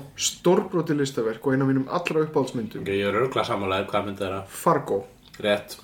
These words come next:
Speaker 2: <laughs>
Speaker 1: Fargo var þetta árið.
Speaker 2: Fargo, fuck yourself, sko.
Speaker 1: Já, og það er, hérna, þú veist, það eru miklu fleiri myndir sem voru í boði, hérna. Það var, eh, The People versus Larry Flint, Milos Forman myndin,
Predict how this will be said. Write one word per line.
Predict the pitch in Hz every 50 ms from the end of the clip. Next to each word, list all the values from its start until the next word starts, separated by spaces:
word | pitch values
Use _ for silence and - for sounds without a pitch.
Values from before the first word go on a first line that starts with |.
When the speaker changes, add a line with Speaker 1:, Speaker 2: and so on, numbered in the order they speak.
| - - -
Speaker 2:
<laughs> | - - - - - 160 - - 170 - - 196 170 - - 165 - - 165 - - 180 165 - - - 165 - - - - - - - - - - - - -
Speaker 1:
Fargo | 175 180 196 208 208 208 - - - 160 147 135 135 156 156 - 156 151
var | 165 160 147 135 131 139 139 - -
þetta | - 180 170 170 - - - 156 151
árið. | 160 147 123 107 101 - - - - - - - - - - - - -
Speaker 2:
Fargo, | - - 113 120 131 131 - - 135 131 131
fuck | 131 - - 135 165 165 - -
yourself, | 90 92 98 85 - - -
sko. | - 165
Speaker 1:
Já, | 160 131 - - - - - - -
og | 151 156
það | - 175 180 185 190
er, | 190 185
hérna, | 180 180 165 165 - 175 170 165 165 165 160 156 151 147 147 143 139 135 135
þú | - - 165
veist, | 135 -
það | 165 156
eru | 151 143 - - 170
miklu | 214 220 - 220 165
fleiri | 175 180 170 170
myndir | 180 202 196 - 175
sem | 175 175 160
voru | 160 160
í | 156 147
boði, | 143 175 202 214 151 123 123 117
hérna. | 117 113 117 120
Það | 151 143 147
var, | 143 135 - - - - - - - - - - - - -
eh, | - 147 147 147 143 143 143 143 139 139
The | 135 139 135
People | - 202 202 208 202
versus | 185 175 170 180 170 190
Larry | 185 185 180 170
Flint, | 170 - 175 143 143 - - -
Milos | 147 151 151 143 147
Forman | 165 156 147 143 127 120
myndin, | 113 107 - 107 104 113